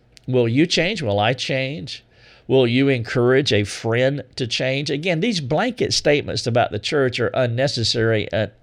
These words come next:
and unhelpful. Are you doing all that you can to make the church a better hospital for the wounded? Nobody has a right to complain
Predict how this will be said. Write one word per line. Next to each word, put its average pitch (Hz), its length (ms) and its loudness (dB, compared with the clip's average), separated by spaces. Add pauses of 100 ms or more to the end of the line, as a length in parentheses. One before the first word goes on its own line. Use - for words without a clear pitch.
(280)
and 123 260 0
unhelpful. 107 880 -4 (720)
Are 175 100 10
you 233 180 4
doing 262 280 4
all 165 160 2
that 143 100 2
you 139 140 2
can 113 320 0
to 127 40 0
make 123 200 -2
the 117 80 -6
church 110 320 0
a 113 60 2
better 110 220 4
hospital 95 680 0
for 104 180 0
the 117 120 2
wounded? 127 580 -2 (880)
Nobody 170 520 2
has 170 220 2
a 170 60 2
right 117 340 2
to 151 80 -2
complain 110 880 -4